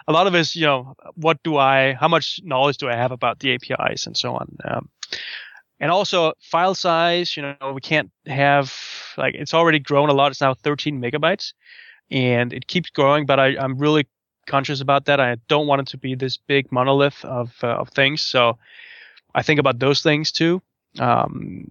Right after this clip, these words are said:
and that's also why, one of the reasons why we don't have, so for Sass, so Sass is this superset of C S S that compiles into C S S, and it's a language. We have official support for it in Visual Studio. We have a nice editor, and,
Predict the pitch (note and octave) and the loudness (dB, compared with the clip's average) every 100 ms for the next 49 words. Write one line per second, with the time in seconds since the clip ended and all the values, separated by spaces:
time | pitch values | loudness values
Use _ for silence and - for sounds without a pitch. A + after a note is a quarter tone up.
0 | - D3 D3 F3+ F3 E3+ E3 D#3 D3+ D3+ | -8 0 2 2 2 2 2 2 2 -2
1 | D3 C#3 C#3+ C#3+ B2+ B2 B2 C3 C#3 B2+ | -2 -4 -8 -8 -8 -8 -6 -10 -10 -6
2 | B2 B2+ B2 - _ - D3 C3 B2+ - | -2 -4 -6 -20 _ -10 -8 -6 -4 0
3 | E3 B2+ A2+ - C3 - D#3 D3+ D#3+ - | 2 2 0 -6 -6 -2 2 4 2 -2
4 | C3 D3+ - E3+ D#3 - C#3+ C3 - C#3+ | -10 -8 -6 -8 -8 -4 -4 -4 -6 -8
5 | B2 - C3+ - - - - - - - | -8 -4 -4 -4 -12 -20 -20 -20 -20 -6
6 | B2+ D3+ - C#3 C#3 C#3 D3+ - - A2+ | -4 -2 2 4 6 4 -2 -2 -4 -4
7 | G2+ - - - A#2+ A#2+ C3 C#3 D3+ C3 | -6 -8 -8 -8 -6 -4 0 2 2 -2
8 | - B2+ - - E3 D#3+ C#3+ B2+ - F#3+ | -2 -2 -2 -6 -4 -2 -4 -4 0 0
9 | - C#3 B2 B2+ - D3+ - A#2 A#2+ E3 | 4 2 2 -6 -6 -8 -8 -4 -4 -6
10 | - - _ B2+ B2+ B2+ C3+ A2+ A2+ C3 | -16 -18 _ 0 4 2 2 -2 -4 -6
11 | C3+ E3+ C3 C3 | -10 -10 -16 -18